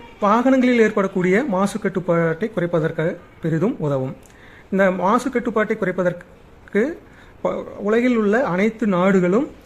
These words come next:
பெரும்பங்கு வகிக்கின்றன. இந்த மாசு க-, ம-, மாசு, உலகம் மாசுபடுவதால், அஹ், குளோபல் வார்மிங் என்ற, அஹ், அழைக்கக்கூடிய புவி வெப்பமாதலானது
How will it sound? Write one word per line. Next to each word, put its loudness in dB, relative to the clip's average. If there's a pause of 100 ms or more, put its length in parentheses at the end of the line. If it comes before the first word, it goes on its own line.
(220)
பெரும்பங்கு 2
வகிக்கின்றன. -2
இந்த -4
மாசு -2
க-, -6 (160)
ம-, -4 (280)
மாசு, -2 (100)
உலகம் 0
மாசுபடுவதால், 0 (480)
அஹ், 6
குளோபல் 4
வார்மிங் 2
என்ற, 0 (120)
அஹ், -4 (120)
அழைக்கக்கூடிய -2 (240)
புவி 2
வெப்பமாதலானது 0